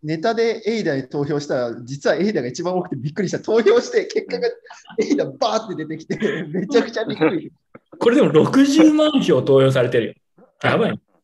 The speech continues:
Speaker 2: <laughs> いや、もしかしたらこれ本当かもしれないですね。来るかもしれないですね。エイダスタンダードが。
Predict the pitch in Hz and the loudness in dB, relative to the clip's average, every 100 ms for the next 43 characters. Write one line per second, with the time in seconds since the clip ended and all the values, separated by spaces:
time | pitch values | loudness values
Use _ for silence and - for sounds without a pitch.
0 | _ - - 508 554 226 - - - - | _ -12 -10 -8 2 2 2 -4 -6 -6
1 | 208 311 294 - _ _ _ _ _ 156 | -8 -10 -12 -16 _ _ _ _ _ 0
2 | 143 143 170 170 190 180 139 117 143 131 | 2 2 4 2 4 2 2 0 0 0
3 | 151 - 160 120 214 202 175 - 180 180 | 0 0 -2 -2 -4 -6 -8 -10 -10 -10
4 | - _ _ _ _ _ _ _ - 165 | -16 _ _ _ _ _ _ _ -2 0
5 | 107 95 107 98 - - 104 104 _ _ | -2 -6 -8 -10 -12 -12 -12 -12 _ _
6 | _ _ _ - 123 117 113 - 110 107 | _ _ _ -4 0 0 -2 -2 -2 -2
7 | 95 - - | -4 -6 -12